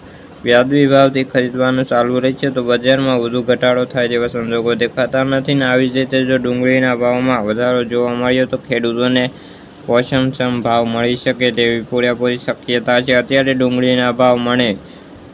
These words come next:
સો થી લઈને બસો રૂપિયા સુધી બોલાઈ રહ્યા છે. ખેડૂતોને મોટી નુકસાનીનો, હાલાકીનો સામનો કરવો પડ્યો, પડ્યો છે અત્યારે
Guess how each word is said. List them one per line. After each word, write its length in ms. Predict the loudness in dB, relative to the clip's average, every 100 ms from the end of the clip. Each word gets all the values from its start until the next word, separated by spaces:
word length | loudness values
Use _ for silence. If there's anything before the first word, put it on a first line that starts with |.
| -20
સો 260 | -8 0 2
થી 160 | 2 2
લઈને 260 | 4 4
બસો 360 | 2 0 2 2
રૂપિયા 300 | 2 2 0
સુધી 300 | 0 -2 -2
બોલાઈ 400 | 2 2 4 4
રહ્યા 320 | 2 0 0
છે. 160 | 2 0 0
ખેડૂતોને 600 | -2 0 0 0 0 0
મોટી 440 | 0 -2 0 0 0
નુકસાનીનો, 920 | -2 -2 0 2 2 2 2 2 0 -2
હાલાકીનો 640 | -2 0 0 0 0 0 0
સામનો 440 | -2 -2 -2 -4
કરવો 340 | -2 -2 0 0
પડ્યો, 380 | -2 0 2 0 -2 -8 -20 -20 -20 -20 -10
પડ્યો 360 | -2 0 0
છે 140 | 2 0
અત્યારે 420 | 0 2 2